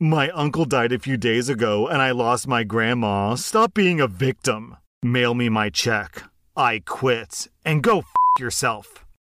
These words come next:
Down in the comments, we have this story from Ripley eight two five. "Oh my God,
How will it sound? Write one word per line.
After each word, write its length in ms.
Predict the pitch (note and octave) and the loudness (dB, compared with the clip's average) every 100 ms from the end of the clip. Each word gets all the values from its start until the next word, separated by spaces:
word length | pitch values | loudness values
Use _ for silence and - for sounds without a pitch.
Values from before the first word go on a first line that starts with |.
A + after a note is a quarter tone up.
| _ - | _ -6
Down 220 | B2 A#2+ | -2 0
in 80 | B2 | 0
the 80 | A2+ | -2
comments, 560 | G#2+ A2 G#2+ F#2 F2 | -2 0 0 -2 -4
we 120 | G#2 A#2+ | -6 -4
have 220 | D3 G#2+ | -4 -2
this 200 | G#2+ G2+ | -4 -4
story 220 | A2 A2+ | -4 -6
from 220 | - G#2 | -4 -2
Ripley 300 | G#2 - G#2 | -2 -4 -8
eight 160 | G2 G2 | -6 -8
two 180 | G2+ F#2+ | -8 -6
five. 480 | G2 G2 F2+ - - _ - | -4 -2 -4 -8 -20 _ -10
"Oh 220 | - A2 | -4 -2
my 240 | G#2+ G2 | 0 -2
God, 560 | E2+ F#2+ G2+ G2 E2 F2 | -4 -2 0 0 -2 -10